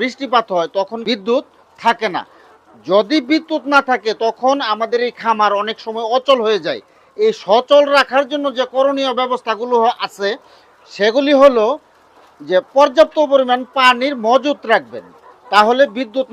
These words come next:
না থাকলেও আপনি যথাযথভাবে মুরগিকে পানিটা দিতে পারবেন। আর লিটার ব্যবস্থাটা যখনই আপনি দেখবেন যে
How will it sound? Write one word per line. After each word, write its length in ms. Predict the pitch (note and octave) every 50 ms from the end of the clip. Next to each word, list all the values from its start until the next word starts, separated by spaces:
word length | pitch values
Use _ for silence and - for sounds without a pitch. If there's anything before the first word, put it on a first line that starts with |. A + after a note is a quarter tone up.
| A#3
না 80 | A#3 B3+ C4 -
থাকলেও 340 | C4 B3+ B3+ - G#3+ G3 F3 E3+ F3
আপনি 140 | F3 F#3 A3 F3+ F#3
যথাযথভাবে 640 | G#3 G3+ G#3+ A3 G3 A3+ G3+ A#3 A#3 A#3 A#3+ A#3 C4+ C4+ A3+
মুরগিকে 360 | A3 A3+ G3+ G#3 F#3+ G3+ A3 A3 -
পানিটা 320 | G#3+ G3 G3+ G3 G#3 B3+ C#4 C4 G3+
দিতে 180 | G3+ A#3 A3+ B3 G3 G3+
পারবেন। 260 | F#3 D#3 E3+ A3 C4+ - - _ _ _ - -
আর 180 | F#3 F#3+ F#3+ F3+ E3+ E3+
লিটার 300 | F#3+ G3 - C4+ C#4+ C#4+ D4+
ব্যবস্থাটা 480 | D4+ C#4+ C#4+ C4+ - C4+ A#3+ G3+ A3+ A#3+ G3 C#3+ -
যখনই 400 | A3 A3 - A#3+ C4+ C#4 C#4+ C#4 C4+
আপনি 140 | C4 A#3+ C4 A3 A#3
দেখবেন 260 | A3 F#3 G#3 C4 C4 A3
যে 60 | A3+